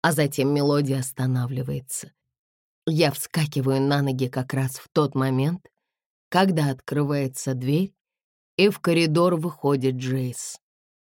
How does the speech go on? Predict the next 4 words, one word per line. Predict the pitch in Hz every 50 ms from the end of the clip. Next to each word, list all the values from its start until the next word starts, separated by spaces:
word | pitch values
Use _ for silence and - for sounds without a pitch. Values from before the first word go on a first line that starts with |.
| _ _ _ _ _ _ _ _
Его | - 160 170 165 160 156 151 135
взгляд | 127 123 131 123 139 139 139 135 131 135
прожигает | - 143 143 135 131 143 127 135 131 123 123 - -
насквозь, | 120 120 127 - - - 139 139 143 147 - -